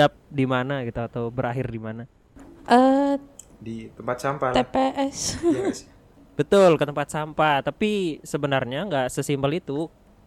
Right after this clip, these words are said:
Speaker 1: eh, limbah masker kita diolah.
Speaker 2: Iya, gimana dong?
Speaker 1: Jadi berdasarkan surat edaran nomor dua Men L H K P S L B tiga,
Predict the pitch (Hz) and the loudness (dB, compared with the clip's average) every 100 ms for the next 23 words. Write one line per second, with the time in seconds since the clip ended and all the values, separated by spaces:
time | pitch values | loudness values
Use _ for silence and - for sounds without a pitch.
0 | - 120 120 120 120 123 120 123 - 120 | -10 -6 -4 -6 -6 -6 -6 -8 -8 -10
1 | 123 123 117 110 113 120 _ _ 196 190 | -6 -6 -4 -4 -6 -12 _ _ -8 -6
2 | 180 175 _ 185 196 202 190 185 180 170 | -8 -12 _ -10 -6 -6 -6 -6 -6 -8
3 | - - _ _ 123 135 123 139 190 151 | -16 -20 _ _ 2 2 4 4 4 2
4 | 139 131 135 131 131 139 139 135 131 117 | 0 -2 -4 -10 -10 -6 -6 -4 -4 -2
5 | 120 139 170 165 135 127 117 117 120 147 | -2 -2 -6 -8 -6 -4 -4 -2 -2 -2
6 | 147 131 127 123 117 143 147 139 127 123 | -6 -8 -8 -8 -8 -6 -6 -6 -6 -8
7 | - - 123 117 117 113 104 139 156 156 | -12 -8 -8 -6 -6 -6 -4 -2 -2 -2